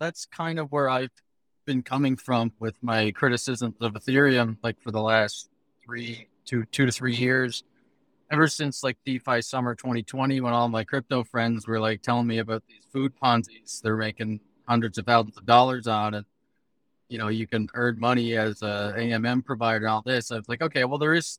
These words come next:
definitely something happening there." So I went and tried to look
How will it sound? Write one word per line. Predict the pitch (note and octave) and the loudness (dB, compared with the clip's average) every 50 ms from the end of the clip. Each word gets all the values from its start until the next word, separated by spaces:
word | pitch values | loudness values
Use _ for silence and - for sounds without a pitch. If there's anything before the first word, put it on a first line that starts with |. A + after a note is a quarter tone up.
| _ | _
definitely | - F3+ F3+ - - E3+ D#3 C#3 | 0 2 2 2 -2 -6 -6 -4
something | - - D3 C#3+ - - C3+ B2 A2+ | -2 -2 -2 -2 -2 -4 -4 -4 -2
happening | B2+ B2 B2+ B2+ - C3 A#2+ A#2 A#2 | -2 -2 -2 -2 -4 -8 -10 -8 -6
there." | A#2+ A#2+ A#2 B2 C3 B2+ - _ _ _ _ _ _ _ _ _ _ _ | -6 -4 -4 -4 -4 -6 -10 _ _ _ _ _ _ _ _ _ _ _
So | - - C3+ C3+ | -2 0 2 2
I | C3+ C#3 C3 - _ | 2 2 -2 -4 _
went | - B2 B2 B2+ - - | 0 0 0 0 -2 -6
and | C3+ C3+ - _ | -12 -16 -14 _
tried | - - C#3 B2 A#2+ A#2 - | -2 2 4 4 4 2 0
to | - C3 B2 B2 A#2+ A#2 - _ _ _ _ _ - B2 | -2 -2 0 0 -2 -4 -8 _ _ _ _ _ -10 -8
look | C3 C#3 | -8 -8